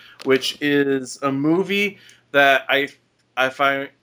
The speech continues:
memory serves me right, it was literally two separate movies that they, that were never finished, slapped together to try to tell one story, but it's not that at all. It's blatantly obvious it's two different movies.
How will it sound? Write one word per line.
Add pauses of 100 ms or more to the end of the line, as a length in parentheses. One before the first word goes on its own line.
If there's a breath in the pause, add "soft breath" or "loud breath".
(240)
memory
serves
me
right,
it
was
literally
two
separate
movies
that
they,
that
were
never
finished, (480 soft breath)
slapped
together
to
try
to
tell
one (320)
story,
but
it's
not (120)
that
at
all.
It's
blatantly
obvious
it's
two
different
movies.